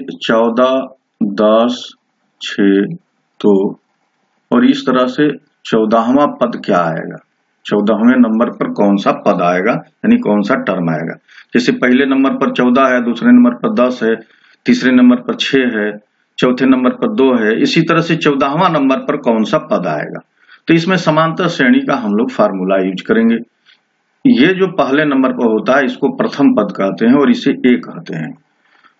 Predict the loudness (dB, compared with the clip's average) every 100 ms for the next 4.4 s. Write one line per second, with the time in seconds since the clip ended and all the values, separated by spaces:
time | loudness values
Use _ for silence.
0 | _ 0 2 0 -2 2 2 4 2 2
1 | 0 0 0 -2 0 -2 2 0 0 -4
2 | -6 -8 -8 _ _ _ -2 0 0 2
3 | 0 0 -6 -6 0 0 0 -2 -2 0
4 | 0 -2 -8